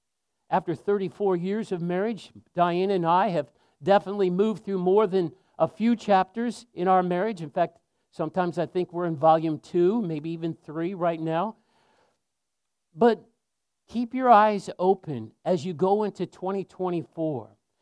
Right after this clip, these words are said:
and see how God can write a chapter in your life,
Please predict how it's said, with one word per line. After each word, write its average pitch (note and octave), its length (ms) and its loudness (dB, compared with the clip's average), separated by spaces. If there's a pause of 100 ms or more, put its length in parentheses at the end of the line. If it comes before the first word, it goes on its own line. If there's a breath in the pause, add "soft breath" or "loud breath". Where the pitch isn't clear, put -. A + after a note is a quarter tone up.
(160)
and F3+ 200 -2
see A#3 340 -4
how G3+ 260 4
God E3+ 600 0
can D#3+ 200 -6
write F3+ 380 2
a D#3 100 -8
chapter F3+ 680 -4 (300 soft breath)
in F#3+ 200 -2
your G#3 300 0
life, F3 320 4